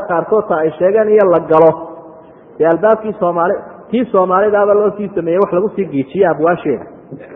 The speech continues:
Oo nihaaye lahayn. Marka dambena waa la isqabsanayaa, me-, annagaa idinka shariifsanaya, annagaa idinka asraafsanaya. Dee annagadii waaba sii bilaabmaysa. Annagadii waxaa abtirtay xadiiska. Diin iyo akhlaaq. Waa arrin muhiim wey. Qofku hadduu diin iyo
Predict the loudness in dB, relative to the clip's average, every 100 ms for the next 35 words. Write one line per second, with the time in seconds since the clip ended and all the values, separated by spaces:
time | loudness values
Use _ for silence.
0 | -20 -20 -20 -20 -2 0 0 0 2 4
1 | 4 2 -2 -4 -8 -20 -20 -20 -20 -8
2 | -2 0 0 2 4 2 0 -6 -4 -2
3 | 0 -2 -2 -2 -2 -2 0 -2 -4 -8
4 | -4 -4 -4 -4 -2 -2 -2 -2 -2 -4
5 | -4 -4 -6 -4 -6 -8 -16 -18 -18 -20
6 | -20 -20 -20 -20 -4 -2 0 0 0 0
7 | 0 -2 -6 -2 -2 -2 -6 -6 -4 -2
8 | 0 0 0 -4 -6 -8 -4 -4 -4 -8
9 | -14 -14 -20 -20 -20 -20 -20 -20 -12 0
10 | 2 2 2 0 -4 -2 -4 -6 -18 -20
11 | -20 -20 -20 -20 -20 -10 -4 -2 0 -2
12 | 0 -2 -4 -12 -20 -20 -10 -2 0 2
13 | 2 2 -2 -4 -2 0 2